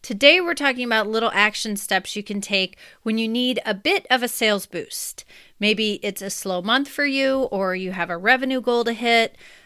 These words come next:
a pandemic, you know, just the usual, <laughs> just the usual. Recently, in the Impact Business Circle, we've been doing thirty days to sales. We've been working through these action steps every day for the month,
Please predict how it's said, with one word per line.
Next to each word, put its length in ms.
a 80
pandemic, 1300
you 180
know, 240
just 360
the 100
usual, 680
<laughs> 140
just 340
the 80
usual. 420
Recently, 760
in 120
the 160
Impact 340
Business 320
Circle, 460
we've 160
been 180
doing 580
thirty 440
days 380
to 140
sales. 800
We've 140
been 160
working 380
through 400
these 280
action 440
steps 420
every 320
day 320
for 160
the 100
month, 540